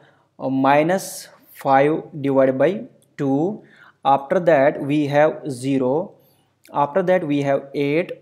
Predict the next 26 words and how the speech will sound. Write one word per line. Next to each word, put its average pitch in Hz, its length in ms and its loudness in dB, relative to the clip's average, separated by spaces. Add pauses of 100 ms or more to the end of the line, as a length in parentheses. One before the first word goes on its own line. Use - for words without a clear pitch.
(380)
Then 156 320 0
we 147 180 0
have 147 360 0 (180)
zero. 139 680 -2 (340)
Then 147 340 0
we 143 160 -2
have 135 220 -2
one 143 460 -4 (180)
and 143 360 -8 (440)
one, 123 580 -4 (240)
right? 160 440 -2
These 135 160 -4
are 131 100 0
the 131 120 -4
values 131 300 -2
that 127 200 -2
we 123 140 -8
have 147 320 -6 (140)
got 131 280 -6
now. - 220 -14 (520)
Now 165 260 0
what 196 280 6
we 202 100 4
have 190 100 4
to 170 60 -2
do, 160 120 4